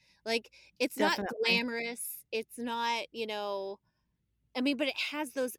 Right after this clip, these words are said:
Speaker 1: elements of, like, there's, there's whimsy, there's, you know, the glitter of the idea of the perfect Christmas present, you know, like, if, especially, um, people who, you know, aren't from America, if you wanna understand, like, an American Christmas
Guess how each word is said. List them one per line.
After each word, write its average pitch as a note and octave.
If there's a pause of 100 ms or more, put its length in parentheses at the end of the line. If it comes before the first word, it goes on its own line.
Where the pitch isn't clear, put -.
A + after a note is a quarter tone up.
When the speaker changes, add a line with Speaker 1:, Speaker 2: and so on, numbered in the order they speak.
Speaker 1:
elements D4
of, G#3
like, G3+
there's, A3 (220)
there's F#3
whimsy, G#3
there's, E3+ (340)
you G#3+
know, G#3 (140)
the B3
glitter C#4
of G#3+
the -
idea A#3
of G3+
the G3+
perfect C4
Christmas A3+
present, G3+
you G#3
know, G#3+
like, G#3 (320)
if, - (140)
especially, F4+ (220)
um, A3
people A#3
who, A3
you G3+
know, F#3+ (380)
aren't D#4+
from E4+
America, F#3+
if F#3+
you D#4
wanna D4
understand, A#3
like, G3+
an D#3+
American E3+
Christmas G3